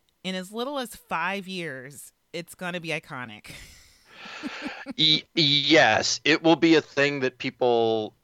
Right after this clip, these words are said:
Speaker 2: I'm, I mean, it already, the show already was, like, the sort of the butt of jokes for a
Speaker 1: Mm-hmm.
Speaker 2: long time. Um, like, like,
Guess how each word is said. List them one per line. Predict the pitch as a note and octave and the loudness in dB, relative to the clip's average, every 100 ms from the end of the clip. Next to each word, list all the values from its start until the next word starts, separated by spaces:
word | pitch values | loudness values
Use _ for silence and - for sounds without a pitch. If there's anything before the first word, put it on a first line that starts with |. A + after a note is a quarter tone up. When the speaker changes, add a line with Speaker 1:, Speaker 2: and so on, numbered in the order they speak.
| _ | _
Speaker 2:
I'm, | C3+ C#3 C#3+ | 0 0 0
I | F#3 | 2
mean, | G3 F#3+ F3+ F3 - | 4 4 4 0 0
it | F#3 D#3 | 0 2
already, | F3+ A3 A3 G3+ G3+ | 6 6 8 6 2
the | D#3 | 0
show | D3 - - F3 F#3+ F#3 | 2 2 4 6 6 4
already | C#3 D3 C#3 C3 D3 | 4 4 6 4 2
was, | C3+ B2+ | 0 0
like, | B2 A2+ | 0 0
the | - | -2
sort | G#2+ B2+ | -2 0
of | A#2 G2 | 0 0
the | A2+ F#2 _ _ _ B2 A2+ _ | -2 -2 _ _ _ _ _ _
butt | A2+ G#2+ A2+ - | 4 4 4 0
of | A2 G2 | -8 -4
jokes | G#2+ G2 G#2+ - - - - - _ | 0 2 0 -4 -10 -8 -10 -14 _
for | - A2+ G#2+ | 0 4 6
a | |
Speaker 1:
Mm-hmm. | G#2 | 6
Speaker 2:
long | G2+ G2+ G#2 G#2 | 6 6 6 2
time. | - G2 F#2+ G#2+ C#3 E3+ _ _ _ _ _ _ _ _ _ _ _ _ | 0 2 2 0 -4 -10 _ _ _ _ _ _ _ _ _ _ _ _
Um, | A2+ G#2 G2+ G2+ G2+ G2 - _ _ _ | 4 6 4 2 -4 -6 -6 _ _ _
like, | A2+ G#2 F#2+ - _ - - _ _ G#2 | 2 2 2 -6 _ -20 -20 _ _ -2
like, | G#2+ - - | -2 -2 -12